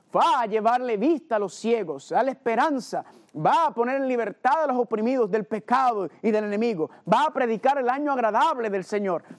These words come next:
Esa es la obra de una persona que está bautizado en el Espíritu Santo. Su vida se sumerge en esta obra,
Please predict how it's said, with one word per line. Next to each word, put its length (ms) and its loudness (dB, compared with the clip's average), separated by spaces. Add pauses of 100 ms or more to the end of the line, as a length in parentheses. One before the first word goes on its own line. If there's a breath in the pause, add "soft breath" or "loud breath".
(120 loud breath)
Esa 240 -2
es 60 0
la 160 2
obra 260 2
de 80 -2
una 100 0
persona 340 -4
que 60 -4
está 180 -2
bautizado 520 -2
en 40 -4
el 60 -4
Espíritu 320 -6
Santo. 320 -6
Su 140 -2
vida 240 -2
se 120 -6
sumerge 680 -2 (300 loud breath)
en 160 -2
esta 340 0
obra, 240 -4